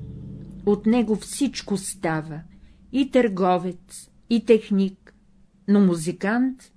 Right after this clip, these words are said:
не, а той иска по музика. Казах му:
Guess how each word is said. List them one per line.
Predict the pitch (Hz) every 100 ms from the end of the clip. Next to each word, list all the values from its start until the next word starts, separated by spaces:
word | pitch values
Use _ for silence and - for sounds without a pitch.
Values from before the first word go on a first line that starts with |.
| _ -
не, | 262 294 165 156 _ _ _ - _ _ _
а | - 262
той | 247 220
иска | 208 190 - 220 208
по | 226
музика. | 214 185 151 160 - 156 151 _ - _ _ _ _ _ _ _
Казах | 196 175 165 170 165
му: | 170 170